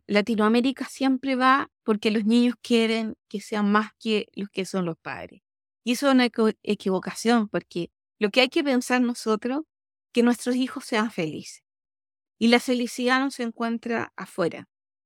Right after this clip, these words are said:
sino se encuentra en nuestro interior. Y eso es el mindfulness,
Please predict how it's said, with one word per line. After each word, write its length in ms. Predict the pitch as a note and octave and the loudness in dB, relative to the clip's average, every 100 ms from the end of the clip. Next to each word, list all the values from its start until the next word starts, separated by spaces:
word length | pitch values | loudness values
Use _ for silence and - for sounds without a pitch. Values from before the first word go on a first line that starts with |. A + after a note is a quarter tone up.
| _ | _
sino 420 | - G#3 G#3+ A3+ | -2 2 4 2
se 180 | - A3+ | -2 -4
encuentra 680 | G3 G#3 G#3+ G#3+ A3 A3+ - _ _ _ | -2 0 0 0 -4 -6 -10 _ _ _
en 100 | G3+ | 2
nuestro 260 | G3+ G3+ G3+ | 2 2 0
interior. 440 | F#3 E3 B2+ A#2+ - _ _ _ _ _ - | 0 0 -4 -8 -14 _ _ _ _ _ 2
Y 160 | A3 | 6
eso 180 | E4 - | 6 4
es 140 | E4 | 0
el 160 | C4+ G3+ | 2 2
mindfulness, 880 | F3+ E3 - - - - - _ | 2 -2 -4 -16 -16 -16 -20 _